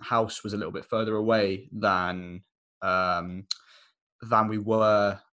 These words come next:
when we were in the flats, because we were able to get a bus straight to university. It would take about five, ten minutes and we'd be there. Whereas it was a little bit, it was quite a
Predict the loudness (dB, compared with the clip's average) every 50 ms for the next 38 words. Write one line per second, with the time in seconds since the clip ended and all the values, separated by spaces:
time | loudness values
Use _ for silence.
0 | _ _ _ _ _ -2 -2 0 0 0 -2 -2 -2 -4 -2 0 0 0 0 -2
1 | -6 -14 _ -12 -10 -4 -2 -2 -2 -2 -4 -6 -12 _ _ _ _ _ -8 -4
2 | -2 -2 -2 -2 -4 -6 -6 -6 -4 -2 0 0 0 0 -2 -10 -12 -14 -16 -16
3 | -8 -4 -2 -2 -2 -2 -4 -6 -4 -2 -2 0 0 0 -2 -2 -6 -6 -4 -4
4 | -4 -4 -6 -6 -8 -4 -2 -2 -4 -2 0 2 0 0 0 -2 -4 -4 -4 -4
5 | -4 -6 -6 -8 -10 -10 -10 -10 -10 -10 -4 0 2 2 2 0 -2 -6 -10 _
6 | _ _ _ _ -4 0 2 2 2 2 0 -2 -6 -12 -14 -10 -8 -6 -6 -6
7 | -6 -6 -4 -4 -4 -4 -6 -6 -6 -6 -6 -6 -6 -8 -12 -8 -4 -2 -2 -2
8 | -2 -4 -8